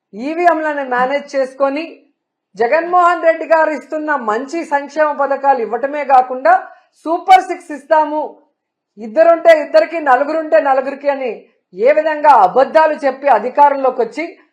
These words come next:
అధికారంలోకి వచ్చింది ప్రజలకి మంచి చేయడానికి కాదు, ప్రజల్ని పీల్చి పిప్పి చేయడానికి అనేది ఈ రోజు తెలుగుదేశం పార్టీ వాళ్ళు మరొకసారి నిరూపిస్తున్నారు. నిజంగా ఈరోజు ఈ రాష్ట్ర ప్రజలు తెలుసుకోవాల్సింది ఒక్కటే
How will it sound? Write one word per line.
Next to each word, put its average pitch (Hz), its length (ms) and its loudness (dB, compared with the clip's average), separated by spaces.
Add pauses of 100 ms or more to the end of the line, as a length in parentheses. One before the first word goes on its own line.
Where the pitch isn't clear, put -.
(200)
అధికారంలోకి 349 800 4
వచ్చింది 330 320 -4
ప్రజలకి 302 480 0
మంచి 262 360 -6
చేయడానికి 294 520 -2
కాదు, 240 500 2 (240)
ప్రజల్ని 320 420 2
పీల్చి 359 640 -4
పిప్పి 311 340 -8
చేయడానికి 285 600 0
అనేది 254 580 -6 (120)
ఈ 226 120 -12
రోజు 262 240 0
తెలుగుదేశం 277 720 -2
పార్టీ 254 320 0
వాళ్ళు 294 180 2
మరొకసారి 277 800 -2
నిరూపిస్తున్నారు. 214 840 -10 (480)
నిజంగా 320 440 4
ఈరోజు 311 360 4
ఈ 294 60 -6
రాష్ట్ర 285 360 4
ప్రజలు 311 340 0
తెలుసుకోవాల్సింది 302 680 2
ఒక్కటే 254 600 0